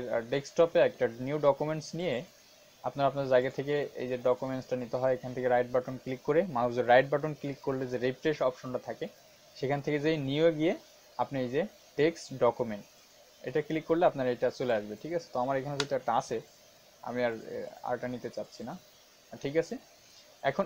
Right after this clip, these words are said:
এখানে আমরা এটা paste করে দিব, এই যে paste করে দিলাম। ওকে, তো এইটা আমরা একটু লিখে দিই যে সতেরোটা order running আছে, এটা আমরা বোঝার খাতিরে এটা লিখে দিলাম, না লিখলেও সমস্যা নেই, আপনি যদি বুঝতে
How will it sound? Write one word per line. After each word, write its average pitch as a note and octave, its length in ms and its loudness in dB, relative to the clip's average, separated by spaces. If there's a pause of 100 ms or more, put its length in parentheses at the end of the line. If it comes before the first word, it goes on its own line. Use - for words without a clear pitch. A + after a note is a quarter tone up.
(120)
এখানে G3 200 0 (100)
আমরা D#3+ 200 4
এটা F3+ 220 2
paste B2+ 260 0
করে G#2+ 200 -4
দিব, D2+ 100 -10 (400)
এই B2 80 -6
যে A2 140 -4
paste C#3+ 260 -4
করে A2 160 -6
দিলাম। A2 180 -12 (360)
ওকে, - 140 -8 (640)
তো - 60 -16 (140)
এইটা F3 260 4
আমরা F3+ 180 8
একটু F3+ 220 -6
লিখে D3+ 220 2
দিই D#3+ 140 2
যে D#3+ 60 2 (100)
সতেরোটা D3 440 4
order C3 240 6
running C3 260 2
আছে, C3+ 160 -4
এটা C#3 180 -2
আমরা B2+ 120 2 (100)
বোঝার C#3 320 6
খাতিরে D3 280 -4
এটা A#2+ 180 -2
লিখে A#2+ 220 -8
দিলাম, A#2 160 -4 (220)
না F3 140 4
লিখলেও D3 340 -2
সমস্যা B2 320 -6
নেই, A#2 140 -8
আপনি - 160 -14
যদি A2+ 180 -10
বুঝতে B2 220 -8